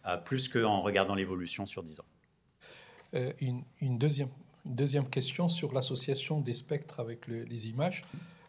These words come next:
Speaker 2: Est-ce que c'est un moyen aussi de, de, de, de, d'avoir des, euh, voilà, de, des, des, des, des précisions sur l'existence ou non des, des produits comme l'eau, par exemple, puisqu'on sera en mesure de dire, bah,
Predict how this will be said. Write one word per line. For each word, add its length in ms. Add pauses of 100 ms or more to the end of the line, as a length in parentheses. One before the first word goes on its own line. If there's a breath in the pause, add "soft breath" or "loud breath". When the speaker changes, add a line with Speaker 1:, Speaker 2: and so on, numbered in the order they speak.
(100)
Speaker 2:
Est-ce 160
que 140
c'est 600
un 120
moyen 380
aussi 440
de, 300
de, 320
de, 320
de, 260 (380 loud breath)
d'avoir 400
des, 280
euh, 320 (960)
voilà, 280
de, 520 (440)
des, 360
des, 280
des, 180 (600)
des 80
précisions 640
sur 460
l'existence 680
ou 80
non 300
des, 180 (460 loud breath)
des 120
produits 440
comme 280
l'eau, 160
par 240
exemple, 380
puisqu'on 560
sera 240
en 40
mesure 360
de 120
dire, 220
bah, 200